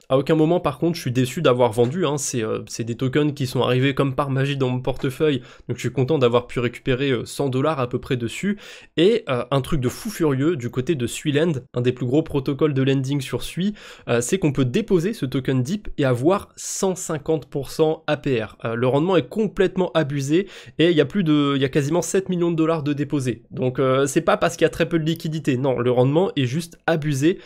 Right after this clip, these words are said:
Ça va sûrement durer très peu de temps. Mais j'ai voulu surfer un petit peu là-dessus et j'ai emprunté, euh, huit mille tokens deep que j'ai été déposer, histoire de, de boucler, de, de faire une petite boucle. Et, euh, la boucle, elle est pas dégueu, hein. Ça me coûte vingt pour cent à emprunter,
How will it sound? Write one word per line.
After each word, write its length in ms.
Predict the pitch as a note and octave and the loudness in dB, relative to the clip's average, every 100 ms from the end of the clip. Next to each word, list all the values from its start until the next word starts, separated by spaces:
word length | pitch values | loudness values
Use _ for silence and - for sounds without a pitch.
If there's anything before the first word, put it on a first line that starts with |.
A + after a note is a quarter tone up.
| - - | -18 -6
Ça 140 | - | 0
va 120 | C3+ | 0
sûrement 300 | F3 G3 F#3 | 0 0 0
durer 360 | D#3+ E3 E3 E3+ | 0 0 -2 -4
très 260 | - G#3 | -6 -6
peu 120 | G#3 E3 | -4 -4
de 60 | |
temps. 260 | - E3 - _ _ - | 0 -2 -2 _ _ -8
Mais 580 | B2+ C#3 F3+ A#3+ D3+ - _ | -2 0 2 2 0 -4 _
j'ai 200 | - A#2+ | -4 0
voulu 220 | D#3 A#3 | -2 -2
surfer 520 | D#4 - G#3 - - G3+ | -6 0 -2 -2 -2 0
un 140 | E3+ | 0
petit 160 | - D3+ | -2 -2
peu 140 | E3+ | 0
là-dessus 480 | D3+ C3+ - G#3 A#3+ - | 0 -2 -2 -2 -2 2
et 120 | E3 | 2
j'ai 120 | C#3+ | 4
emprunté, 500 | C#3 C3 C3+ C3 E3 | 2 0 -4 0 2
euh, 140 | C#3 | 2
huit 180 | A#2 C3 | 0 0
mille 180 | E3 F3 | -2 -2
tokens 360 | D#3+ C3 B2+ A2+ | -4 -2 -2 -2
deep 240 | C#3 F#3+ - | -4 -8 -10
que 120 | - C3+ | -2 0
j'ai 140 | A#2+ | 0
été 200 | C3 E3+ | 2 2
déposer, 640 | B2+ B2+ B2+ A2 C3 E3+ - | 2 0 0 -2 -2 -4 -12
histoire 340 | - D3+ C3 | -2 -2 0
de, 220 | A#2 G#2+ | -2 -4
de 160 | G#2 A#2+ | 0 0
boucler, 460 | B2 B2+ B2+ C3+ | 2 -2 -2 -2
de, 200 | E3+ B2 | 0 -2
de 100 | A2 | -2
faire 180 | A2 B2 | -4 -2
une 80 | A#2 | -4
petite 200 | A2+ A#2+ | -4 -6
boucle. 340 | A#2+ F#3+ C3+ - - - | -6 -4 -6 -6 -14 -10
Et, 100 | - | -2
euh, 100 | A2+ | 0
la 80 | A2+ | 2
boucle, 240 | B2 G#3 C3 | 0 0 0
elle 100 | B2 | 0
est 40 | |
pas 140 | B2+ | 0
dégueu, 280 | E3+ F#3+ F#3 | 0 2 2
hein. 160 | D#3+ D#3+ | 2 0
Ça 140 | - B2+ | -4 -4
me 80 | |
coûte 220 | B2 D3 B2 | -2 -2 0
vingt 200 | C3+ F#3 | 0 0
pour 240 | F#3 - | -2 -4
cent 360 | - F3+ E3+ - | -4 -4 -4 -6
à 80 | B2+ | -2
emprunter, 600 | C3+ C3 C3 C3 F3 A3 | -2 -2 -4 0 0 -2